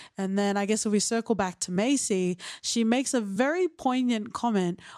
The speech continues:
of, "No one has seen the bus since, or no one cared to look."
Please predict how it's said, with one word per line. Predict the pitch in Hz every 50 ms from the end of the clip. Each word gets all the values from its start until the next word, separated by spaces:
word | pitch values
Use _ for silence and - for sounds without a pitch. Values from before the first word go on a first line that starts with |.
| - _
of, | - 190 185 180 185 185 185 170 - - - _ _ _ _ _ _
"No | 208 190 190 190 208 214 226
one | 240 254 262 262 240
has | 214 202 214 190 -
seen | - 226 220 220 214 208
the | 190
bus | 160 202 190 185 -
since, | - - - 220 233 262 285 277 - - - - - - -
or | 202 196 190
no | 190 185 202 202 214 220
one | 220 214 220 208 202 202
cared | 180 - - - 190 185 190 190 170 - -
to | - - 190
look." | 165 170 165 170 170 165 - - - - -